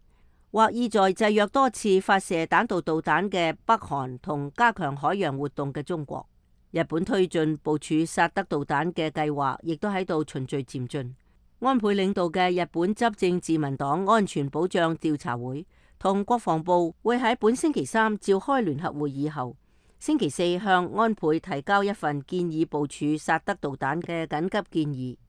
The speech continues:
雖然自民黨公開呢一個勢必令中國強烈不快嘅部署提言內容係，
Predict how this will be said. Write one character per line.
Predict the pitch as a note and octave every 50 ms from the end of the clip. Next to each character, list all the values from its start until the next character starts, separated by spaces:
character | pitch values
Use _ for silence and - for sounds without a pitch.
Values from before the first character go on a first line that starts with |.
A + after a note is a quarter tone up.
| _ _ _ _ _ _ _ _ _ _ _ _ _ -
雖 | - - C#4+ B3+
然 | F#3+ D#3+
自 | - - E3+
民 | E3 D3+ C#3 C3+
黨 | D#3 D3 D#3 G3
公 | G#3 B3+ C4 C4
開 | B3+ C4 C4+ B3+ B3
呢 | A#3+ C4 B3+
一 | B3
個 | A3 G3+ F#3 F#3
勢 | F3 - G#3 F#3+ F#3+
必 | G#3+ B3
令 | A3+ F#3+ D#3+ D#3+
中 | D#3 B3 B3+ A#3+ G#3+
國 | F#3+ F3 E3
強 | - F3+ D3+ D3 D3+
烈 | D#3 E3
不 | - - A#3+ A3+
快 | - - G3 F3+ E3+
嘅 | - F3+ E3 E3+
部 | D#3 F3 D#3+
署 | D#3+ D3 - - E3+ F3
提 | - F3 E3+ C#3 C#3+ C#3
言 | C#3 C#3
內 | C#3+ C#3+ D3 D3
容 | C#3 B2+ A#2+
係， | A#2 C#3 C3+ C3 B2